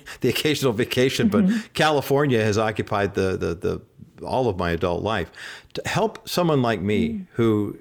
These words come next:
Speaker 1: i-, has heard about these, and it's kind of anecdotal, understand what it's like for someone who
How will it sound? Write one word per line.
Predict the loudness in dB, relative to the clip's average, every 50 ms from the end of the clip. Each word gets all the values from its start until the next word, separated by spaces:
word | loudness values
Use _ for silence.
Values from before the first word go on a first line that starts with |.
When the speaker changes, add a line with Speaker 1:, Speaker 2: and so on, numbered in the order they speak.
| -4
Speaker 1:
i-, | -4 -4 -2 -2
has | -2 -2 -2 -2
heard | -2 0 2 2 2
about | 2 0 0 -2 -2 -4
these, | -4 -6 -6
and | -6 -6
it's | -8 -6
kind | -4 -2 0 0
of | 2 2
anecdotal, | 2 0 0 -2 -2 0 2 2 4 4 2 0 -2 -6 -14 -18 -18 -10 -4
understand | -2 0 0 0 0 0 0 0 2 2 2
what | 2 0
it's | 0 -2 -2
like | -2 -2 -2
for | -2 -4
someone | -4 -2 -2 0 0 0 0 0
who | -2 -2 0 0 2 2 0 -2